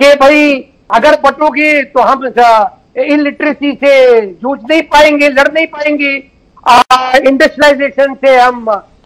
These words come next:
आ, ये रह जाएंगे, आ, वंचित रह जाएंगे, तो अगर डेवलपमेंट ओरिएंटेड ये कॉल होता डॉक्टर साहब, तो ये वेलकम होता, लेकिन ये कटोगे कहकर चीफ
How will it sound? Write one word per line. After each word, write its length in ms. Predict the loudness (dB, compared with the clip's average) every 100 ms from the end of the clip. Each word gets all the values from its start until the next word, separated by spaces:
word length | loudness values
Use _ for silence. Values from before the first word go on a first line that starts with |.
| -2
आ, 180 | 0 2 0
ये 340 | -4 -2 -2
रह 140 | -4
जाएंगे, 580 | -2 -2 -2 -4 -12 -14 -18 _ _ _ _
आ, 160 | 2 2
वंचित 520 | 2 0 0 -2 -2
रह 120 | -2
जाएंगे, 640 | -2 -6 -8 -6 -4 -6 _ _ 0
तो 60 | 2
अगर 220 | 2 -2 -4
डेवलपमेंट 840 | -4 -4 -4 -8 -10 -16 -16 -4 0
ओरिएंटेड 600 | 2 2 2 2 0 0
ये 140 | -2 -2 2
कॉल 200 | 2 4
होता 340 | 0 0 2 0 -2 _ _ _ _ _ -2
डॉक्टर 300 | -2 -2 -2
साहब, 520 | 2 4 4 2 -2
तो 80 | -4
ये 160 | -2 -2
वेलकम 340 | -2 -4 -2 -2
होता, 320 | -4 0 2 2 0 _ _ _
लेकिन 280 | -8 -2 0
ये 140 | 0 -2 -4
कटोगे 540 | -10 -8 -14 -4 -2 -2
कहकर 520 | -2 -4 -2 -2 -2
चीफ 280 | -2 -10 -10